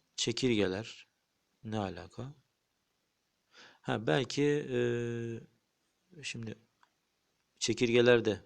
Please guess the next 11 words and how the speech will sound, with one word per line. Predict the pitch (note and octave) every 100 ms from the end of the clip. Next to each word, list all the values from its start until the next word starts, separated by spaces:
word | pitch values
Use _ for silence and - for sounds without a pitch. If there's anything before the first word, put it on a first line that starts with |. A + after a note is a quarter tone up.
| _
otlara | A2 G#2+ A2+ G#2+
saldırırsa | - A#2 G2 G2 -
evet | C#3+ A#2 G2+
olabilir. | A2+ A2 C3 A2 - - _ _ - - _
Şu | - A2+
bir |
dursun. | A#2+ A2 - G#2+ A#2+ _ _ - - _ _
Olabilir | - G#2+ A#2 A#2+
de | A2+
alacağız | G2+ G2 F#2+
onu. | F#2+ C3+